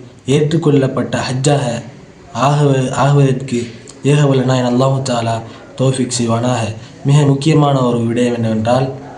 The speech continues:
ஹஜ்ஜுக்கு சென்றிருக்கின்ற அந்த ஹாஜிகள் பலஸ்தீனில் இருக்கக்கூடிய அந்த குழந்தைகள், பெரியார்கள், பெண்கள் அனைவருக்குமாக வேண்டி விசேஷமான ஒரு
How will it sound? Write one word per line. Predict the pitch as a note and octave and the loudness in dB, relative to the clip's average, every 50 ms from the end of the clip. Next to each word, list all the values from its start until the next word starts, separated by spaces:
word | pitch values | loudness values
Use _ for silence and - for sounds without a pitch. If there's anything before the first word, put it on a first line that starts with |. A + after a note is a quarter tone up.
| - - - - - - - - - - - - - - - - - - - - - - - - - - - - - - | -18 -18 -18 -18 -20 -20 -20 -20 -20 -20 -20 -20 -20 -20 -20 -20 -20 -20 -20 -20 -20 -20 -18 -18 -18 -16 -16 -16 -14 -12
ஹஜ்ஜுக்கு | - - D3 C#3+ C#3+ D3 F#3 F3+ F3+ | -6 -4 -2 0 0 0 2 2 2
சென்றிருக்கின்ற | E3+ - D#3+ D3 D3 C#3+ C#3+ C#3 C#3+ C#3 B2+ B2+ C3 | 2 4 4 4 4 2 2 0 0 0 0 0 0
அந்த | A#2+ A#2 A#2+ | 0 0 -2
ஹாஜிகள் | A#2+ A#2+ C3 C3+ C#3 C3+ C#3 C#3 D3 D3 D3+ D3 - - - - - - - - - - - - - - - - - - - | -2 0 0 0 0 0 2 2 2 2 2 0 -2 -6 -12 -18 -20 -20 -20 -20 -20 -20 -20 -20 -20 -20 -20 -20 -20 -14 -6
பலஸ்தீனில் | - C3 C3+ D#3+ - - - - E3 E3 D#3+ D3+ | -2 0 2 2 0 0 0 2 4 4 6 6
இருக்கக்கூடிய | C#3+ C#3+ C3+ C#3 C#3 C3 - C3+ C3+ C3 C3+ C3 | 4 2 2 0 -2 -2 -2 0 0 2 2 2
அந்த | B2 B2 | 0 0
குழந்தைகள், | A#2 - B2+ C3 C3+ C3 B2+ C3 B2+ B2 C3 C3 C3 | -2 -2 0 0 0 0 0 0 0 0 0 0 0
பெரியார்கள், | C3 C3+ B2+ C3 C3 B2+ B2 B2+ B2 A2+ B2 B2 B2 | 0 0 0 2 2 2 2 0 -2 -2 -2 -2 -2
பெண்கள் | B2 - B2 C3+ C3+ C3 C3 B2+ C3 - - - - - - | -2 -2 -2 0 0 0 0 -2 -2 -4 -8 -14 -18 -8 -4
அனைவருக்குமாக | A#2 A#2 B2+ D3 D#3 D3+ D3+ D3 C#3+ C#3 C#3+ C#3 C3 B2+ B2 A#2+ A#2+ A#2+ A#2 | 0 2 4 4 4 4 4 4 2 2 0 -2 -2 0 0 0 -2 -2 -2
வேண்டி | A2+ A2+ A#2 A#2+ C3 B2+ | -2 -2 -2 -2 -2 -2
விசேஷமான | B2 A#2+ - - D3+ D3 D3 D3 C3+ C3 C3 B2+ B2 B2 B2 B2+ C3 C3 | -2 -2 0 0 2 2 2 0 0 0 0 0 0 -2 -2 0 0 0
ஒரு | B2 A#2+ A#2+ | 0 0 0